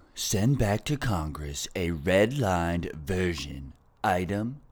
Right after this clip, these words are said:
by item, accompanied by the formal rescission request to Congress insisting that those funds be removed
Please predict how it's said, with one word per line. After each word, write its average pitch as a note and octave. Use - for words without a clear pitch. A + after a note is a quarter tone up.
by F#2
item, D#2+
accompanied G#2
by F2
the D#2+
formal A#2
rescission G2+
request D2
to C3
Congress G2+
insisting G2
that F#2
those A#2
funds E2
be A2+
removed A2+